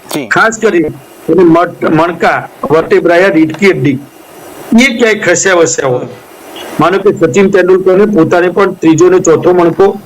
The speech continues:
Speaker 2: આમ line to line હોવાના બદલે બીજા ઉપર ખસેલા છે. સ્પોન્ડાલોલિસ્થેસિસ કહે છે, મણકા એકબીજા પર ખસવા, અથવા બે મણકા વચ્ચે જે ગાદી હોય છે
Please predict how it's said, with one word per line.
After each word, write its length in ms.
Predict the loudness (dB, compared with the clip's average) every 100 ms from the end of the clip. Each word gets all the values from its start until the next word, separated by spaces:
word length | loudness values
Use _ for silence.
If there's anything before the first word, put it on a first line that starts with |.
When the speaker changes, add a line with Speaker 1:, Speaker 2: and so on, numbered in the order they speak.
| -20 -12 -4
Speaker 2:
આમ 200 | -2 0
line 260 | 0 0
to 100 | 0
line 240 | 2 2 4
હોવાના 260 | 2 2
બદલે 240 | 2 2 2
બીજા 260 | 2 0
ઉપર 340 | 2 0 0 0
ખસેલા 300 | 2 2 2
છે. 220 | -2 -12 -20 -20 -20 -20 -16 -16 -14 -12
સ્પોન્ડાલોલિસ્થેસિસ 1200 | -4 0 2 2 2 2 0 -2 0 0 0 -2 0
કહે 180 | 0 0
છે, 220 | 0 -2 -6 -20 -20 -8 -4
મણકા 320 | -2 -2 -2
એકબીજા 340 | -2 0 0
પર 160 | 0 -2
ખસવા, 460 | 0 -2 -2 -4 -6 -18 -8
અથવા 500 | -6 -2 0 0 -2 -10 -20 -2
બે 140 | 0
મણકા 380 | 0 -2 -2 0
વચ્ચે 240 | 0 2 0
જે 120 | 0
ગાદી 340 | 0 -2 0
હોય 180 | 2 2
છે 220 | -2 -6